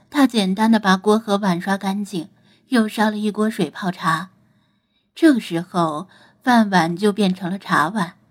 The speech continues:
并且把烧好的热水和茶叶注入保温瓶里，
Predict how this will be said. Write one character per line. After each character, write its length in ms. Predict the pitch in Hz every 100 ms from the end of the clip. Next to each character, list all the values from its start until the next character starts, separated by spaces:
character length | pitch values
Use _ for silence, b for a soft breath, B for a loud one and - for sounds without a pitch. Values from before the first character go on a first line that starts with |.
| _ _ _ _ _ _ _
并 260 | 262 240
且 320 | 226 214 196 196
把 160 | 190
烧 180 | 185 220
好 200 | 233 202
的 100 | 175
热 240 | 196 233
水 180 | 202 170
和 120 | 175
茶 240 | 190 185 160
叶 280 | 220 214 b b b
注 140 | 285
入 120 | 254 208
保 220 | 175 180
温 140 | 220
瓶 340 | 247 - 143 202
里， 220 | 233 170